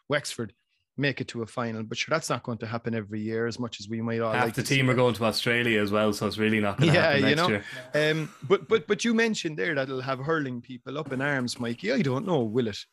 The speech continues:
Speaker 1: I think the hurling fraternity, by and large, they're quite clannish, cliquish, and they'll all stick together and they'll talk up their sport. But they're a pretty docile bunch, by and large. They'll kind of just do what they're told,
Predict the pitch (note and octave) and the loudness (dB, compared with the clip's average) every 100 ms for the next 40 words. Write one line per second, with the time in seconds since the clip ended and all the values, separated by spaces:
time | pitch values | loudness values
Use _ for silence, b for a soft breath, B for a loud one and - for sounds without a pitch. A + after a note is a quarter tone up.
0 | b b b _ - D#3+ F3+ D3 C#3 C#3+ | b b b _ -4 -2 0 0 2 2
1 | B2+ A#2 A2+ _ A#2+ - B2+ A#2 G#2 A#2 | 2 -2 -6 _ -10 -2 0 0 -4 -8
2 | G#2 B2+ A#2+ A#2+ C3+ B2 G#2+ G2+ - B2+ | -4 -2 -2 -2 -2 -2 -4 -8 -6 -2
3 | B2 A#2 - C#3 B2 - C#3 D#3 - - | 0 -2 -2 -2 -2 -4 -4 -2 -6 -4
4 | D3 - A#2+ - A2+ A#2 B2 B2+ - C3 | -4 -4 -6 -6 -6 -4 -4 -4 -6 -10
5 | - A2 B2+ A#2+ A#2+ A#2 A#2 A2 - B2 | -10 -4 0 0 0 0 0 -2 -6 -6
6 | C#3 - B2 - - A#2+ - _ B B | -6 -8 -6 -6 -6 -8 -8 _ B B
7 | B - D3 E3+ E3+ G3 G#3+ E3+ F#3+ F3 | B -6 0 2 4 4 2 2 2 2
8 | - C3+ A#2+ B2+ A#2+ - B2+ A#2+ C3+ C3 | 2 2 2 -2 -4 -6 -4 -4 -4 -4
9 | A#2 - C3 C3 E3 D#3+ C#3 C3+ - D#3 | -4 -4 -6 -4 -4 -4 -4 -6 -4 -4
10 | C#3+ B2 B2+ A#2 D3 C#3 | -2 -4 -6 -6 -2 -2